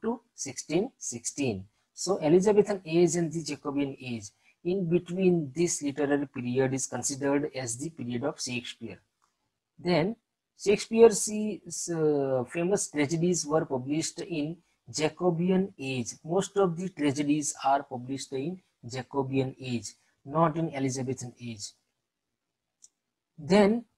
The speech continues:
the sonnets written by Shakespeare were addressed to the first, uh, to the first, uh, twenty, one twenty-six to a man, uh, any unknown man,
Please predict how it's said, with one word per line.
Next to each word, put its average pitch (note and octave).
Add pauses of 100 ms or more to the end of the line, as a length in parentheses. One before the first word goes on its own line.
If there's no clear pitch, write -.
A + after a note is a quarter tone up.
the F#3
sonnets F3+
written G3
by F#3
Shakespeare F3 (240)
were E3+
addressed E3
to D#3 (320)
the D3 (140)
first, D#3+
uh, C3+ (120)
to C#3
the C#3
first, -
uh, E3+ (1120)
twenty, D3 (240)
one D#3
twenty-six D#3+
to D#3+
a D3+
man, D3 (300)
uh, B2+
any C#3+
unknown C#3+
man, E3